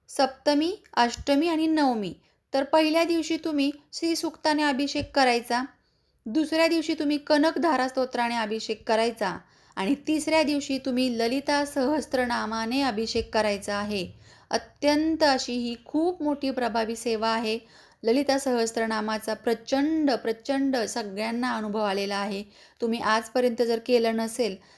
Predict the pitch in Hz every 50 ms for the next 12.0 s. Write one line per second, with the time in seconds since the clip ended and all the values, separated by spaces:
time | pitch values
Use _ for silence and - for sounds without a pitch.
0 | _ _ - 226 240 233 226 220 220 220 226 240 233 208 185 180 - _ _ _
1 | _ _ - 214 233 269 285 285 311 269 240 233 220 233 233 226 233 226 220 220
2 | 214 233 214 202 208 208 214 226 226 226 - - 262 220 208 - - - _ _
3 | - - 285 - - - - 277 269 294 302 277 254 240 - - 240 220 220 214
4 | 208 214 214 214 220 226 240 247 240 - - - 269 285 302 311 294 269 247 233
5 | 247 247 - - 240 214 208 - 220 214 214 208 208 208 - - 208 214 208 -
6 | 220 208 196 170 175 - - _ _ _ - 247 277 277 302 359 359 349 349 320
7 | 311 294 302 285 285 277 277 269 262 262 277 269 - 269 254 262 254 262 254 233
8 | 247 247 240 233 220 247 240 240 226 226 240 233 226 220 220 226 214 - - 220
9 | 214 226 214 - 220 214 - 214 208 208 208 240 226 208 190 - - - - -
10 | - _ _ _ - 269 254 262 294 269 277 254 254 254 247 - 247 247 254 247
11 | - 330 330 320 294 262 254 - 233 226 226 214 214 214 208 233 233 214 254